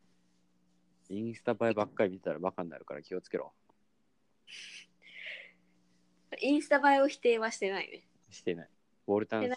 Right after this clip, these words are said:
Speaker 1: キーいいよっていう話をしてる。
Speaker 2: うん。そっちの端も、端？極端。
Speaker 1: うん。
Speaker 2: ん？
Speaker 1: 俺、
Speaker 2: えっと。
Speaker 1: 今簡潔にまとめようとしたのにさ。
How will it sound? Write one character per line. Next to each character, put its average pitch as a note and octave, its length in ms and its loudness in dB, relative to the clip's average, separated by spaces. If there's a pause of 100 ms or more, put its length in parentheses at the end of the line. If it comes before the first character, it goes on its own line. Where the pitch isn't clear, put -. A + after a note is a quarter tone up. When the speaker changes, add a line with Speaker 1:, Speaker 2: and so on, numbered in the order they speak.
Speaker 1:
キ F2+ 60 -6
ー E2+ 160 -4
い G2 220 -4
い - 20 0
よ F#2+ 120 2
っ - 40 -10
て - 160 -12
い - 20 -8
う E2+ 40 -10
話 D#2 260 -16
を - 40 -18
し - 80 -20
て - 80 -12
る。 - 100 -18 (160)
Speaker 2:
う F3 60 -2
ん。 D#3+ 140 -6 (1600)
そ - 160 -2
っ A3 140 -6
ち C4+ 160 0
の F3 320 -2 (320)
端 E3+ 320 -4
も、 D#3+ 240 -8 (140)
端？ G#3 420 -10 (320)
極 F3+ 220 -2 (100)
端。 E3+ 180 -2 (380)
Speaker 1:
う E3 80 -8
ん。 - 20 -8
Speaker 2:
ん？ B3 60 -10 (3000)
Speaker 1:
俺、 F3+ 120 0
Speaker 2:
え - 20 2
っ - 160 -10
と。 E3+ 80 0
Speaker 1:
今 D#3+ 100 0
簡 F#2+ 180 -4
潔 F#2 240 -8
に F#2 80 -6
ま F2+ 140 -4
と F#2 100 -10
め F#2 100 -6
よ F2+ 80 -8
う - 20 -14
と - 100 -20
し - 80 -20
た F2 80 -8
の E2+ 60 -12
に E2 120 -20
さ。 - 160 -20